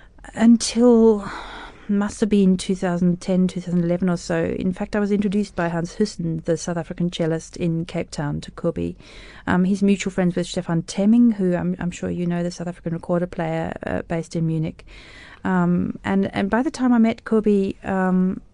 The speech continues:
he was no longer singing. He was already working as a teacher and as a stage director. Um, and he just wouldn't shut up. He talked and <laughs> talked and talked, and he didn't seem to really care whether I was listening <laughs> or,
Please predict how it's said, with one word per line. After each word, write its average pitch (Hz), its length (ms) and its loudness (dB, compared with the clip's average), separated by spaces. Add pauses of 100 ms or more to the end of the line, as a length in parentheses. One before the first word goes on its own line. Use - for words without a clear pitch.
(100)
he 214 140 0
was 208 180 -2
no 190 100 0
longer 196 260 0
singing. 190 400 2
He 214 180 -2
was 185 160 -4
already 185 240 -2
working 175 460 -2
as 165 180 -4
a 160 320 -4
teacher 202 300 -6
and 170 180 -2
as 165 80 -6
a 160 80 -8
stage 170 380 -6
director. - 500 -8 (600)
Um, 185 320 0
and 190 100 -2
he 226 80 4
just - 380 -4 (100)
wouldn't 240 240 2
shut 185 220 -6
up. - 240 -12
He - 120 -8
talked 247 360 -2
and 226 100 -4
<laughs> - 80 4
talked - 260 8
and 262 120 12
talked, - 480 6
and 381 340 6
he 370 100 6
didn't 381 200 4
seem 330 160 8
to 277 100 4
really 247 320 10
care 208 260 10
whether 190 220 6
I 175 40 8
was 185 120 4
listening 185 380 2
<laughs> - 20 -2
or, 175 100 2